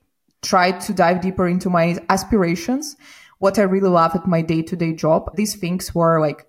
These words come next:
behavioral design. I also was very deep into user research. I really loved doing this aspect of, of my day-to-day work.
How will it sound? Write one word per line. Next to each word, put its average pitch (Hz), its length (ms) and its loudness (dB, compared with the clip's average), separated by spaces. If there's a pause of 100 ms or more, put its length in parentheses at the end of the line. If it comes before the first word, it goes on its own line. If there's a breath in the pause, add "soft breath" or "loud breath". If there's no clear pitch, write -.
behavioral 180 560 2
design. 175 580 0 (300 loud breath)
I 170 120 2
also 185 280 2
was 170 200 -2
very 180 360 0
deep 175 260 -6
into 175 220 -2
user 165 300 -4
research. 156 440 -4
I 160 40 -4
really 180 340 -2
loved 160 400 0
doing 165 240 0
this 156 460 -6
aspect 156 520 -4
of, 151 320 -10
of 156 200 -8
my 156 100 -6
day-to-day 156 400 -8
work. 147 400 -8